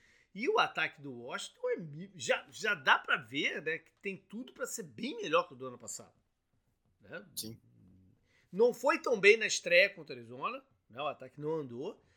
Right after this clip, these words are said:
Speaker 1: mas nessa daí, no segundo tempo, quando precisou virar o jogo, cara, eles fizeram jogadas incríveis, né? E, como a gente já falou, e, e o, o, o, o Howell, que é o que eu falei que gosto, né? Eu falei que algumas vezes gosto dele.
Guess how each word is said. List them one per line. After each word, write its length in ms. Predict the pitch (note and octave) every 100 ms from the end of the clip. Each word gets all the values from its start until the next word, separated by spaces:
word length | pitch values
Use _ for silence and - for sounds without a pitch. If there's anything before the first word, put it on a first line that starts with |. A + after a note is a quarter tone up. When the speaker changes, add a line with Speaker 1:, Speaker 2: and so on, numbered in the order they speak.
| _ -
Speaker 1:
mas 280 | D#3 E3+ C3+
nessa 340 | D3+ F3+ A#3
daí, 340 | G3 D#3 D#3+ A3
no 120 | A#3+
segundo 400 | - E3 F#3+ E3+
tempo, 320 | - D#3 F#3+ -
quando 200 | F#3+ F3
precisou 640 | F3 F3 - C3+ C3+ F#3
virar 220 | E3+ D3
o 120 | D3+ A#2+
jogo, 420 | A2+ A#2 E3 A3+ D4
cara, 300 | A2+ F2+ G2
eles 300 | G#2 A2 A2 - -
fizeram 440 | A#2 A#2 C3 F#3+
jogadas 500 | A3+ C#3 A#2 E3 A3+
incríveis, 600 | G4+ - G#3+ G#3+ A#2 F#2+ _ F#2+
né? 220 | B2+ A3 - _ _ - _ -
E, 480 | D3+ D3 C#3 C3+ B2
como 120 | C#3
a 40 | C3+
gente 100 | B2+
já 100 | D#3
falou, 340 | G#3 G3 C4
e, 160 | B3 C#3+ _ _ -
e 100 | G#3
o, 60 | C#4+
o, 1120 | C4+ G#3 A3+ A3 G3+ F#3 F3+ F3 F#3+ F#3+ F#3
o, 40 |
o 60 | D#3
Howell, 540 | - B3 B3 E3 A2+ _ _ _ _ _ _ _ _ _ _ _
que 80 | -
é 40 |
o 60 | A#4
que 80 | C#5
eu 80 | -
falei 300 | A3 - G#4
que 60 |
gosto, 420 | D#3+ G3+ B3 - C#3+
né? 100 | A3+
Eu 160 | G#3
falei 240 | F3+ F3 C4
que 80 | C#4+
algumas 300 | A#3+ G3 C#4
vezes 220 | C4 -
gosto 200 | A3 G3
dele. 220 | G#3 B3+